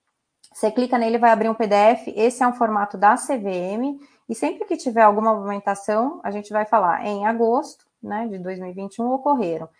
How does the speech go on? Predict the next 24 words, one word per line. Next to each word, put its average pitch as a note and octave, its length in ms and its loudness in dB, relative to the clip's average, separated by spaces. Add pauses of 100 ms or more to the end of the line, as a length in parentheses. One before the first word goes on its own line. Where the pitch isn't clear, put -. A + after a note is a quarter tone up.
(200)
E G3+ 100 0
aqui A3 220 0
tem C#4+ 260 -2
todas C4 380 8
as C4+ 160 2
negocia-, B3+ 580 0
negociações A3 640 -4
que - 60 -6
a A3 40 0
gente A3 200 -6
fez G#3+ 200 -2
no A3+ 100 -2
mês, A3+ 460 -2
o A#3+ 100 -4
preço, A#3 560 0
e A3 120 0
é G#3+ 60 8
obrigatório G#3+ 560 0
também G#3 260 -6
a G#3+ 40 -4
gente A3 260 -8
informar G#3+ 380 2
a A3 40 0
corretora. A3 760 -4